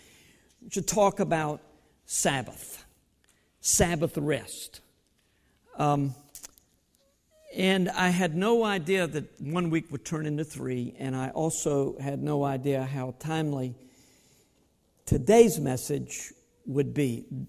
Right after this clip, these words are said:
We go through periods at our church, and this is just one of those times. A lot of people, a lot of people are struggling with medical issues, uh, serious medical issues. I've got a few of my own. They're not that serious.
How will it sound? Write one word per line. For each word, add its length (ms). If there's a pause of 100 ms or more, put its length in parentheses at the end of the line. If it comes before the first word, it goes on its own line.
(600)
We 280
go 160
through 240
periods 760
at 140
our 100
church, 400
and 140
this 160
is 80
just 180
one 140
of 80
those 240
times. 420 (480)
A 60
lot 400
of 140
people, 340 (800)
a 20
lot 140
of 80
people 300
are 40
struggling 600
with 340 (480)
medical 500
issues, 600 (720)
uh, 160
serious 1040 (840)
medical 520
issues. 360
I've 160
got 160
a 40
few 260
of 60
my 160
own. 240
They're 100
not 460
that 200
serious. 720